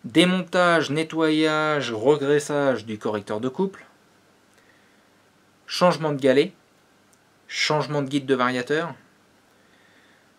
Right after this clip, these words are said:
euh, bougie, filtre à air, euh, pas la mousse, le compartiment arrière, donc la boîte à air par elle-même.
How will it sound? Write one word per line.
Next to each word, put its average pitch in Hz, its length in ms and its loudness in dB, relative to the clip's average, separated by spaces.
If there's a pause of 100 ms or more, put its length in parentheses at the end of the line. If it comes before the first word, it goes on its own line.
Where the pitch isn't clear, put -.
(120)
euh, 107 280 -2
bougie, 117 520 -6 (580)
filtre - 380 -6
à 143 100 6
air, 139 260 4 (420)
euh, 95 560 -2 (280)
pas 143 100 8
la 139 100 6
mousse, 135 380 -4 (600)
le 110 80 -6
compartiment 131 580 -2
arrière, 117 380 0 (220)
donc 107 200 -8
la 98 100 -2
boîte 131 420 2 (340)
à 131 140 6
air 123 200 6
par 98 200 0
elle-même. 127 380 -2